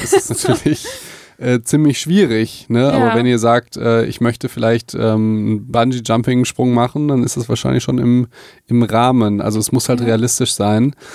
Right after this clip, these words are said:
Speaker 1: Ähm, das würde ich aber, das würde ich gerne noch deine Meinung fragen.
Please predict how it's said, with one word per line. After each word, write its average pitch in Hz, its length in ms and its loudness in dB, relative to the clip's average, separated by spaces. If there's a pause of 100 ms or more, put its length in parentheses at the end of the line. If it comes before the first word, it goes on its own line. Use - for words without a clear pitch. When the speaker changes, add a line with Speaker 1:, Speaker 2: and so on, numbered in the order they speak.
(280)
Speaker 1:
Ähm, 123 220 2
das 127 240 -2
würde 151 120 0
ich 151 120 -4
aber, 131 240 0
das - 220 -8
würde 156 100 -12
ich - 140 -16
gerne 135 180 -6
noch 139 200 -8 (260)
deine 123 240 0
Meinung 123 320 0
fragen. 120 460 -2